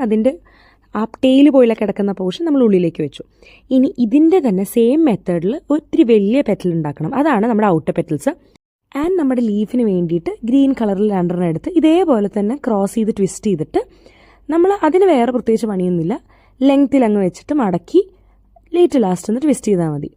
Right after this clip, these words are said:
And അതൊന്ന് നമ്മൾ ബെൻഡ് ചെയ്തും കൊടുക്കുന്നുണ്ട് ആ ലീഫിൻ്റെ ഒരു പാറ്റേൺ കിട്ടാൻ വേണ്ടിയിട്ട്. ഇനി നമ്മളൊരു കമ്പി എടുക്കാം. ഒന്നെങ്കിൽ നമുക്ക് ഇതുപോലത്തെ ഗ്ലൂ യൂസ് ചെയ്യാം,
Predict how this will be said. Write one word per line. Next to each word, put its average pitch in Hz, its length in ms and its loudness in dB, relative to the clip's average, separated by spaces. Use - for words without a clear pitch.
And 311 100 -8
അതൊന്ന് 233 380 2
നമ്മൾ 254 160 0
ബെൻഡ് 233 220 2
ചെയ്തും 190 240 0
കൊടുക്കുന്നുണ്ട് 170 460 -4
ആ 302 40 -4
ലീഫിൻ്റെ 233 420 0
ഒരു 214 100 -4
പാറ്റേൺ 165 340 -6
കിട്ടാൻ 160 260 -4
വേണ്ടിയിട്ട്. 147 300 -8
ഇനി 339 120 4
നമ്മളൊരു 214 360 0
കമ്പി 185 320 -2
എടുക്കാം. 240 280 -6
ഒന്നെങ്കിൽ 381 320 4
നമുക്ക് 262 220 2
ഇതുപോലത്തെ 220 420 2
ഗ്ലൂ 202 100 4
യൂസ് 190 160 -2
ചെയ്യാം, 214 180 -2